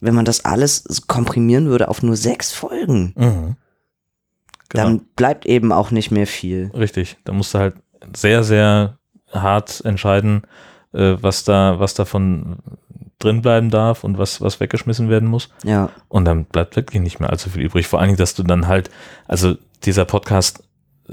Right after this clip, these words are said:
Speaker 2: im Gegensatz zu unserem, der hat natürlich auch eine Dramaturgie, ne? Also der muss ja eine, eine Geschichte, eine Entwicklung erzählen,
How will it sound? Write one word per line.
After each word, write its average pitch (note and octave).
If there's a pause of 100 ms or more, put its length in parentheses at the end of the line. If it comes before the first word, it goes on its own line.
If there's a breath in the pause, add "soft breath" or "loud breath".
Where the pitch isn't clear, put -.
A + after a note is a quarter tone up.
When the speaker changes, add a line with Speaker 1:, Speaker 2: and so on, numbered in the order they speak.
(480)
Speaker 2:
im G2
Gegensatz G2+
zu -
unserem, G#2+
der F#2
hat G#2+
natürlich G#2
auch F#2
eine G2
Dramaturgie, F#2+
ne? G2+
Also F#2
der F#2
muss G2
ja G#2
eine, F#2
eine F#2
Geschichte, A2
eine F2+
Entwicklung F#2+
erzählen, F2